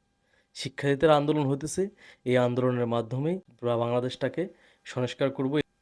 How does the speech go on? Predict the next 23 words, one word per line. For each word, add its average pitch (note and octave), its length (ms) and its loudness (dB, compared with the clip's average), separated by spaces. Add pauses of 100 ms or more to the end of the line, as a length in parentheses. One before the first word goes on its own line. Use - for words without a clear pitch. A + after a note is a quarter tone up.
(200)
এই C3 140 -4
জন্য C#3+ 200 0
সবাইকে E3 340 4
সচ-, C#3 220 -4
সচেতন D#3 400 0
হইতে F3+ 260 2
হবে। G3 300 -2 (800)
আন্দোলন, D3 440 4
মেইন D3+ 200 2
কথা F3 200 2
হচ্ছে F#3+ 180 0
তার - 460 2
জামাত D3+ 300 2
শিবিরের F3 340 0
ট্যাগ E3+ 240 4
দিয়ে D3 240 2
এখন C3+ 220 0
অনেক D3 220 0
শিক্ষার্থীকে B2+ 460 -6
গ্রেপ্তার A#2 340 -4
করা A2 200 -4
হবে, G#2 220 -8
অনেক, F3+ 380 0